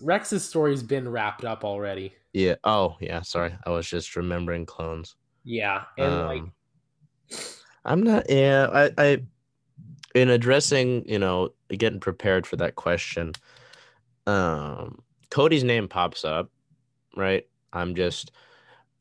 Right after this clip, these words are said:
Speaker 2: I'm really wondering how you introduce him.
Speaker 1: I, villain.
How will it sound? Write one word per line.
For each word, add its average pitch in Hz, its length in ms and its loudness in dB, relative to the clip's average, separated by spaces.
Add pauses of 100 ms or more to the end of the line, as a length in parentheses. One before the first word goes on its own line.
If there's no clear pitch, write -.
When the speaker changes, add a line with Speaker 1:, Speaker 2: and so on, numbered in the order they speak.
(160)
Speaker 2:
I'm 110 540 2
really 127 460 4
wondering 92 840 -2
how 90 760 -2
you 85 260 -6
introduce 87 720 -10
him. - 480 -14 (680)
Speaker 1:
I, 123 100 -10 (100)
villain. 113 680 -8